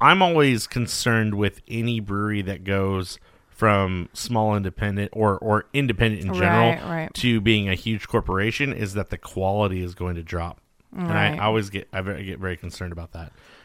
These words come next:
Speaker 1: And I think that that tends to be an issue sometimes. It's like you go from, you know, a brewery that produces, you know, whatever set amount of beer, and then all of a sudden you get bought by a big corporation, and the corporation's like, "Well, we're not gonna use this ingredient more. We're gonna use this one instead, and it's cheaper, and it's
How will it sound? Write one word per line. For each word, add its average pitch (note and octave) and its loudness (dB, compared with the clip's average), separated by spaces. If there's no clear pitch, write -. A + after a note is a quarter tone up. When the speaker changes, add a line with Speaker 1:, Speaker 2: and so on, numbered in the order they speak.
Speaker 1:
And G#2+ 2
I G2 0
think G2+ -4
that F#2+ -4
that G2 -2
tends G2+ -4
to - -8
be F#2 -4
an F#2 -4
issue F#2 -4
sometimes. F2 -6
It's F2 -10
like F#2 -4
you A#2 -2
go A2+ 8
from, G2 4
you C3+ -2
know, G#2 2
a A2 -4
brewery C3+ 2
that A2+ 2
produces, A2 -2
you C3 0
know, F2 -2
whatever G#2+ 2
set A2 0
amount G#2+ 2
of G2 -2
beer, F#2+ 0
and G#2+ -2
then G#2 0
all G2+ 2
of F#2+ -2
a - -8
sudden G#2+ 0
you G2+ -4
get F#2 -8
bought G2+ -2
by G2+ 2
a F#2+ -2
big G#2 -6
corporation, G#2 0
and F#2 -6
the F2+ -10
corporation's G2 -2
like, F#2 -6
"Well, G#2 -2
we're A2+ 2
not C3 2
gonna C3 0
use A#2+ -4
this A2+ -6
ingredient G2+ -2
more. F#2 0
We're G#2 -2
gonna G#2 0
use F#2 -4
this A#2 -4
one A2+ 0
instead, F#2 -2
and F#2+ -6
it's F2+ -10
cheaper, A#2+ 0
and F#2+ -2
it's - -10